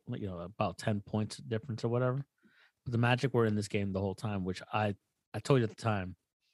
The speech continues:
it should have never been it. Even though they won the game handily, it should have never been that close. Like, Embiid should have rested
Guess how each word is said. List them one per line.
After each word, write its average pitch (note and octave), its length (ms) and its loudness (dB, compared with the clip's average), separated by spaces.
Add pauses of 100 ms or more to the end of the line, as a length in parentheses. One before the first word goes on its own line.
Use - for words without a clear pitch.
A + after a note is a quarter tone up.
(420)
it - 120 -8
should G#2+ 180 2
have F#2 160 -8
never F#2+ 220 -2
been F2+ 160 -4
it. F2 100 -6 (360)
Even C#3 160 4
though C3 260 6
they A2 160 2
won A2+ 240 4
the A#2 80 2
game A2+ 260 2
handily, A2+ 540 -2 (440)
it - 100 -2
should B2 120 2
have G#2 120 2
never G#2 240 2
been F#2 160 -4
that F2+ 160 -4
close. G2 380 -10
Like, G#2+ 120 -6
Embiid A#2 260 4
should - 160 -4
have G2 80 0
rested F#2 320 -2